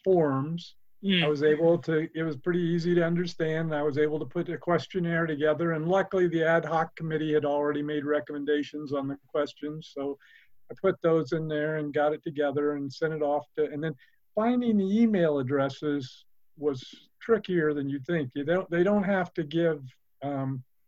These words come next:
Speaker 1: email addresses to get on the ballot.
Speaker 2: Mm-hmm.
Speaker 1: So, you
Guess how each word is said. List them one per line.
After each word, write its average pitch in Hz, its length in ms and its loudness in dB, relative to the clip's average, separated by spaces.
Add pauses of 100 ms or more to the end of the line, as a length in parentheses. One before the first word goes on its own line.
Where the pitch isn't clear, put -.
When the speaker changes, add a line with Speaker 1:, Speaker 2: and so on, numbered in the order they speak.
(200)
Speaker 1:
email 175 400 2
addresses 135 640 -2
to 139 80 -6
get 143 220 2
on 139 180 0
the 131 80 -2
ballot. 127 440 -2 (480)
Speaker 2:
Mm-hmm. 156 320 -8
Speaker 1:
So, 143 460 -6
you 151 60 -4